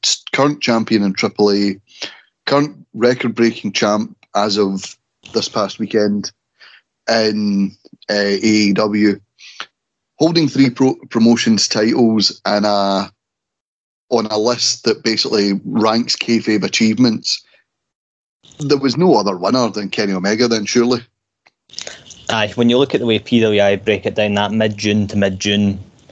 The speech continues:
Speaker 2: you look at the top ten list, and Omega, it's, it's hard to argue against it. His match performances are, like, absolute top quality. His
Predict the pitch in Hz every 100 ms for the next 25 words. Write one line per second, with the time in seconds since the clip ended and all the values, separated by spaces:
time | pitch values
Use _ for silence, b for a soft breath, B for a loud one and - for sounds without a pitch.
0 | b b b 110 110 - 139 - 117 -
1 | - 104 98 107 107 - - - - _
2 | - 104 101 101 107 104 107 101 98 95
3 | - _ _ _ _ 117 110 - - 110
4 | 113 - 107 104 101 - 98 95 98 92
5 | 98 98 - 98 101 104 104 110 - -
6 | 107 - 104 101 98 - 98 92 - 101
7 | 92 92 - b b b _ - 104 -
8 | 101 - 110 104 - 104 - - 107 104
9 | 101 101 98 - b b b b b -
10 | 110 101 - -